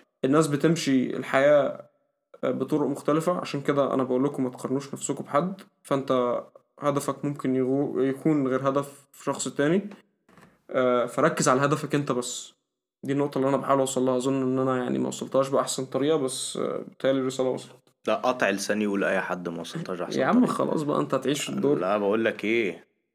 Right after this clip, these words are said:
Speaker 1: آه، وحاجة أخيرة عايز أقولها في موضوع المقارنة ده، يعني، آه، ما تقارنش نفسك بأي حد، بس في شخص واحد بس ممكن تقارن نفسك بيه، اللي هو أنت امبارح.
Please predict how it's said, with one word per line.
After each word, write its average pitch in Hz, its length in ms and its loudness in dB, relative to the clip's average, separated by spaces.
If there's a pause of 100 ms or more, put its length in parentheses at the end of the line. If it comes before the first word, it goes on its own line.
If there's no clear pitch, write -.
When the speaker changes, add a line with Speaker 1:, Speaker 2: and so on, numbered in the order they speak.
(120)
Speaker 1:
آه، 127 540 4
وحاجة 147 760 6
أخيرة 180 240 4
عايز 170 120 6
أقولها 180 180 6
في 170 120 -2
موضوع 147 200 4
المقارنة 160 520 4
ده، 151 180 4
يعني، 131 560 0 (140)
آه، 143 100 4
ما 151 120 4
تقارنش 147 400 0
نفسك 151 240 0
بأي 135 200 2
حد، 165 220 4
بس 135 220 -2
في 160 120 -4
شخص 156 280 0
واحد 147 180 0
بس 139 260 2
ممكن 135 300 -2
تقارن 131 300 -2
نفسك 131 280 -4
بيه، 117 280 -10 (800)
اللي 131 120 0
هو 139 160 4
أنت 165 240 2
امبارح. 127 540 -2